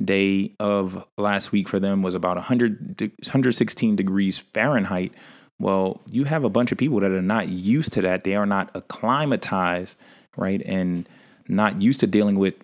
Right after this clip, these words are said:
high temperatures like that. Well, guess what? You have a population that is at a significantly increased risk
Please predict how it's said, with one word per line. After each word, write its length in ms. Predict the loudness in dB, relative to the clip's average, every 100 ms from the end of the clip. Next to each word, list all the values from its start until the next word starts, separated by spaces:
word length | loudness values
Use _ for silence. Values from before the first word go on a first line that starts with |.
| _ -10
high 280 | 0 2
temperatures 500 | 2 2 2 2 2
like 180 | 2 2
that. 200 | 2 2
Well, 200 | 2 0
guess 280 | 2 0 2
what? 200 | 0 2
You 120 | -2
have 600 | -4 -4 0 2 0 -2 -10 -20 -20 -20 -14
a 300 | -2 2 2
population 840 | 2 2 2 4 4 2 2 0 0
that 320 | 0 -2 -4
is 200 | -4 -2
at 160 | -2
a 180 | -2 -4
significantly 800 | -6 -6 0 2 4 2 2 2
increased 460 | 0 -2 -2 -2 -2
risk 340 | -2 -2 -6